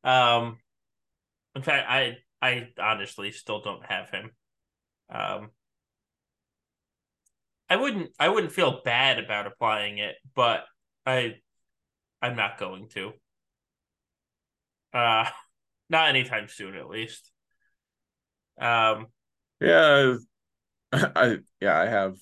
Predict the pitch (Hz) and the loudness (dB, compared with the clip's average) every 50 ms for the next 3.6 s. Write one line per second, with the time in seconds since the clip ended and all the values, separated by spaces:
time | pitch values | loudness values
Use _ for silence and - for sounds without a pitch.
0 | _ _ _ - - 123 120 113 - - - 110 98 92 87 85 87 90 90 87 | _ _ _ 0 2 4 4 4 2 -2 -8 -6 -4 -4 -4 -4 -6 -6 -6 -6
1 | - 82 82 80 82 85 - - - 71 - - _ _ _ _ _ _ _ _ | -4 -2 -2 -2 -2 -4 -4 -4 -6 -6 -6 -8 _ _ _ _ _ _ _ _
2 | _ _ _ _ _ _ - - - - 87 80 - 71 67 78 - - 90 98 | _ _ _ _ _ _ -12 -4 0 2 2 2 2 -2 -4 -4 -4 -4 -4 -2
3 | 90 76 - - - 67 71 - - - - | -2 -4 -4 -2 -2 -2 -2 -2 -4 -10 -18